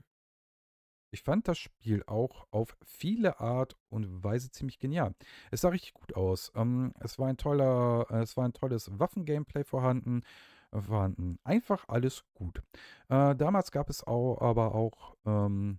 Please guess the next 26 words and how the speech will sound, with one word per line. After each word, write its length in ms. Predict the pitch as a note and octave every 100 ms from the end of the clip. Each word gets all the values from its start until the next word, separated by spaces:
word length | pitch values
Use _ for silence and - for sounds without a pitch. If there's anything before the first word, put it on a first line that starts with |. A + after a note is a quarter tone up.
| -
noch 220 | G#2 - _
keinen 600 | - B2 D3 D3+ C#3+ B2+
Streamer-Modus 720 | - - D3+ C#3 F#2+ F#2 F2+ -
für 140 | F#2+
das 180 | F2 F#2
Spiel. 640 | - - - G2+ F#2+ F2 - - - - _
Deswegen 600 | G#2 B2+ F#3 - C#3 C#3 A#2+
die 100 | G2
Rücksprache 560 | C#3+ - - G#2+ A#2
mit 140 | A2 -
den 100 | G2+
Entwickler, 680 | F#2 A#2 - G2+ F#2 E2+ D#2+ _ _ _ -
äh, 200 | F#2+ F#2
vorher 360 | - G2+ G2
gehabt, 460 | F#2+ E2+ F#2 - -
äh, 240 | G2 F#2+ - -
vorher 280 | F#2+ A2 F#2+
gehabt 320 | F#2 F2+ -
habe, 340 | F#2 F2+ F#2 F2+ - - - - -
ähm, 480 | G#2+ G#2+ G#2+ G#2+ - F#2+ G2 - _ _ _ -
der 120 | A#2+
mir 760 | B2 A#2 A2+ A2 G#2+ G#2 G2 F#2+ - _ _ _ -
dann 280 | G#2+ A2+ A2
gesagt 440 | F#2+ A2 D#3+ -
hat, 260 | B2 A#2+ - -
ähm, 500 | G#2+ A2 G#2+ G#2+